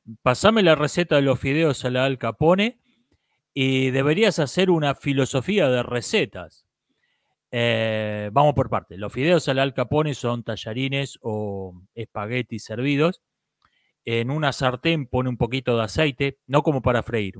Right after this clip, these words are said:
cubre la sartén con un poquito de aceite, con un chorro de aceite. Ahí salta ajo picado y nueces molidas.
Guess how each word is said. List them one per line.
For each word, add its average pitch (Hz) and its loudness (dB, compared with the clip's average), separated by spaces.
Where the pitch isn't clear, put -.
cubre 143 4
la 113 -2
sartén 113 -8
con 110 -4
un 110 -6
poquito 110 -8
de 95 -6
aceite, 127 -8
con 101 -6
un 104 -8
chorro 107 -6
de 95 -10
aceite. 127 -6
Ahí 139 6
salta 139 6
ajo 127 2
picado 147 4
y 117 -4
nueces 120 -2
molidas. 139 0